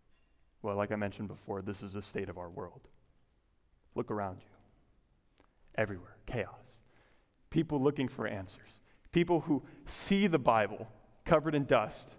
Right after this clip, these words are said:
on their desk and say, "I just don't understand what's going on." How, some of the big questions are, "How can a loving God allow suffering?" Right? "Why did this happen to me?"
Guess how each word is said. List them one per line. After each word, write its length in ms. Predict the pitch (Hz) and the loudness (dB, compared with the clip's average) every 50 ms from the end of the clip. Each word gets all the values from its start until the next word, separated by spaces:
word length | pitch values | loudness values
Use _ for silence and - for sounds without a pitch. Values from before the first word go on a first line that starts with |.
| - - - - _ _ - | -20 -20 -20 -20 _ _ 4
on 160 | 135 139 143 | 4 4 6
their 120 | 135 139 | 4 2
desk 420 | 131 131 131 110 110 110 - - - | 4 4 4 4 4 2 -2 -4 -4
and 100 | - 123 | -4 -4
say, 280 | 127 - - 127 117 - - - - - - - - - - - _ _ - | -2 2 2 4 4 2 0 -6 -16 -20 -20 -20 -20 -20 -20 -20 _ _ 2
"I 100 | 131 135 | 2 2
just 300 | 123 127 117 - - - | 2 0 -6 -6 -6 -6
don't 180 | 107 110 - | -6 -4 -4
understand 540 | 120 104 98 95 - - - 113 101 90 92 - | -6 -8 -8 -10 -14 -10 -8 -8 -8 -8 -10 -16
what's 160 | 98 - - | -20 -20 -18
going 260 | - - - - - - | -16 -18 -18 -18 -20 -20
on." 800 | - - - - _ _ _ _ _ _ _ _ _ - - - _ _ - - _ _ _ _ _ _ _ _ _ _ _ | -20 -20 -20 -20 _ _ _ _ _ _ _ _ _ -20 -20 -20 _ _ -20 -20 _ _ _ _ _ _ _ _ _ _ _
How, 220 | - 131 120 120 - - - - - - - - | 2 2 2 2 0 -8 -20 -20 -20 -20 -20 -20
some 200 | - - 147 143 | -2 0 2 4
of 60 | 139 123 | 4 2
the 60 | 117 | 4
big 220 | - 151 135 127 | 4 4 2 4
questions 440 | - - 139 131 - - 135 117 113 | 4 4 4 4 4 2 -2 2 4
are, 160 | 120 110 104 - - - - | 4 4 4 2 -4 -8 2
"How 180 | - 143 143 | 4 4 4
can 160 | 139 - 151 135 | 6 4 4 4
a 180 | 123 113 - - - | 4 4 2 2 4
loving 340 | 135 139 131 139 127 117 113 | 4 6 6 4 2 2 6
God 300 | 120 120 120 117 110 107 | 6 8 8 8 8 6
allow 240 | 104 107 107 104 | 4 2 0 -2
suffering?" 500 | 101 - - - 113 - - - - - - - - - _ _ _ _ _ _ _ _ _ _ _ _ _ _ _ _ _ _ _ _ _ _ _ _ _ _ _ - | -4 -4 -2 -2 -2 -2 -4 -10 -18 -20 -20 -20 -20 -20 _ _ _ _ _ _ _ _ _ _ _ _ _ _ _ _ _ _ _ _ _ _ _ _ _ _ _ -6
Right? 220 | 107 110 110 - - - - _ _ _ _ _ _ _ _ _ _ _ _ _ _ _ _ _ _ _ _ | -6 -6 -6 -6 -10 -18 -20 _ _ _ _ _ _ _ _ _ _ _ _ _ _ _ _ _ _ _ _
"Why 160 | - 139 151 | 4 4 4
did 140 | 143 143 123 | 4 4 2
this 180 | 156 156 - - | 2 0 2 2
happen 340 | - 120 117 - - 101 110 | 2 2 2 2 -2 -10 -12
to 140 | - - | -10 -10
me?" 220 | 107 104 107 107 | -10 -10 -10 -12